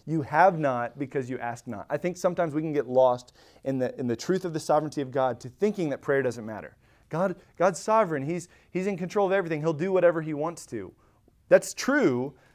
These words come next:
but his purpose for doing good things is the prayers of his people. And so James is not lying when he says, "You have not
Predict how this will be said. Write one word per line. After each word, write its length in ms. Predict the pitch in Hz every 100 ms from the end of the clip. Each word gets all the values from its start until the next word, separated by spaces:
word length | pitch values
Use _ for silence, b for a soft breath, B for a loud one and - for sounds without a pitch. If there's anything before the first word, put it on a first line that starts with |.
| b
but 180 | 175 185 -
his 200 | - 208
purpose 460 | - - 220 226 -
for 160 | - 185
doing 320 | 165 202 190
good 240 | 185 185
things 260 | 196 214 202
is 220 | 175 170
the 120 | 185
prayers 280 | - 165 165
of 60 | 143
his 140 | 139
people. 400 | 226 247 247 - - _ _ _ _ _ -
And 80 | 151
so 100 | 180
James 320 | 165 202 175
is 120 | 170
not 200 | 175 175
lying 300 | 160 185 175
when 80 | 156
he 100 | 151
says, 280 | 147 143 123
"You 180 | 147 156
have 400 | 131 165 196 165
not 480 | 175 180 120 -